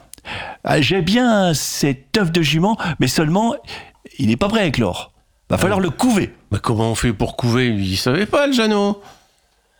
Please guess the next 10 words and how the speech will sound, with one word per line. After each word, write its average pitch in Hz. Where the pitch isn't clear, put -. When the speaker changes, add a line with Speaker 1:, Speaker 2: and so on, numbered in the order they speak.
Speaker 2:
Bah, -
ça, -
c'est -
pas 87
dur. 110
Tu 123
mets 110
l'œuf 139
de 131
jument 101